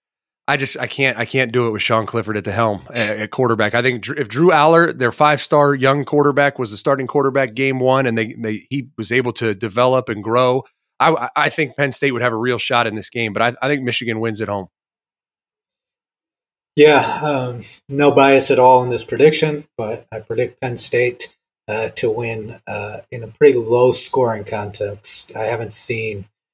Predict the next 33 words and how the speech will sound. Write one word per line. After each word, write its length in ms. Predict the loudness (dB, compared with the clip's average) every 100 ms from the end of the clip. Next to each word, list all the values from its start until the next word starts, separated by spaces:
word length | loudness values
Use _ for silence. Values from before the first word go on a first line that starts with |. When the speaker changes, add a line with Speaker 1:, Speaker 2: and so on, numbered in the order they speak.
| _ _ -2
Speaker 2:
much 220 | -2 -2
from 220 | -6 -6
either 260 | -4 -4 -4
of 60 |
these 200 | -4 -4
<laughs> 0 |
teams 440 | -4 -2 -4 0 -2
in 120 | -2
terms 360 | -6 -8 -8
of, 200 | -14 -10 -6
like, 260 | -4 -6 -4
offensive 560 | -4 -4 -10 -8 -6 -6
dynamos, 680 | -6 -8 -10 -8 -8 -8 -8 -6 -6 -10 -4
uh, 360 | -2 0 -2 -4 -4
outside 320 | -2 2 2
of 60 | 4
the 80 |
Speaker 1:
Right. 60 | 2
Speaker 2:
running 200 | 0 -2
game. 220 | -2 -2
And 160 | -4 0
Michigan, 580 | 2 2 2 0 -2 -6
I 140 | -4 -2
see 200 | 2 2
this 180 | 2 0
being 480 | 0 0 0 -4 -8
a, 460 | -6 -2 -2 -4 -10
uh, 220 | -12 -12 -14
a 60 | -18
close 400 | -6 2 4 4
game, 460 | 0 0 0 -4 -10 _ _ _ _ -10
twenty-one 1700 | -4 2 4 6 4 4 2 -4 -14 _ _ -12 -4 0 2 2 0
seventeen, 960 | 0 0 -2 -4 -6 -6 -8 -10 -16